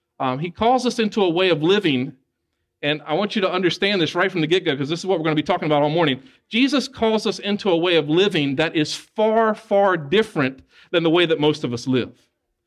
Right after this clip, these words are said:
Um, the ideas that we're gonna be discussing this morning concerning the attitude that Christ calls us into with respect to money and material possessions, these are foreign ideas. They, they stand in contrast to the way that we most naturally,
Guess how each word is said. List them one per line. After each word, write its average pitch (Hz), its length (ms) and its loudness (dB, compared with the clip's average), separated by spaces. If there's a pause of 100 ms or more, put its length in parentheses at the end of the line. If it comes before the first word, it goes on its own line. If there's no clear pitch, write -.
(540)
Um, 113 220 -10
the 139 120 -6
ideas 202 420 0
that - 100 -6
we're 175 120 0
gonna 185 140 0
be 165 140 -2
discussing 185 560 -2
this 160 220 -2
morning 151 460 0 (180)
concerning 175 420 -2
the 156 140 -2
attitude 185 420 -2
that 156 140 0
Christ 180 280 -2
calls 165 280 -2
us 143 100 -6
into 190 260 0
with 160 200 0
respect - 520 -4
to 143 240 0 (200)
money 160 300 0
and 151 80 -2
material 156 320 0
possessions, 151 560 -4
these 196 180 -4
are 151 180 -4
foreign 170 540 -2
ideas. 135 720 -4 (640)
They, 147 180 0
they 156 160 -2
stand 190 400 -4
in 160 120 -2
contrast 185 720 -4
to 160 80 -4
the 151 80 -4
way 151 340 0 (300)
that 151 160 -2
we 156 80 4
most 160 280 0
naturally, 156 720 -2